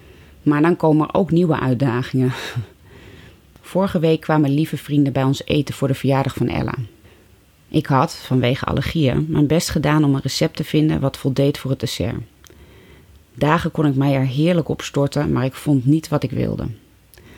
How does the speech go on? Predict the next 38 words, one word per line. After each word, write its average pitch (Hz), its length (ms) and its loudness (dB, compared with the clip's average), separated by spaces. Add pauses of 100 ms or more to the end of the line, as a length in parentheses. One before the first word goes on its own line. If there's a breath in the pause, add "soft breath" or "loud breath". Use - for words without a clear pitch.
(120)
Toen 175 120 2
zat 170 160 2
ik 165 100 -4
na 175 200 2
mijn 175 160 2
chiropractor 160 760 -2
en 131 140 0
therapie 139 500 0
in 151 80 4
een 135 80 2
café 151 380 0
op 135 100 -2
Gert 151 220 -4
te 147 100 -10
wachten 156 380 -6 (340 loud breath)
en - 120 2
begon 170 280 4
ik 160 60 2
met 143 140 0
food - 320 -2
pairing. 101 440 0 (640 loud breath)
In 160 140 4
een 147 120 4
drukke 165 320 0
omgeving 160 760 0
bedacht 151 320 -2
ik 139 80 -8
een 135 120 -2
combinatie 143 640 2
van 147 140 0
twee 160 260 2
desserts 135 540 -4
die 135 160 -4
goed 180 240 -4
bij 156 100 0
elkaar 135 340 0
moesten 120 280 -2
passen. - 360 -8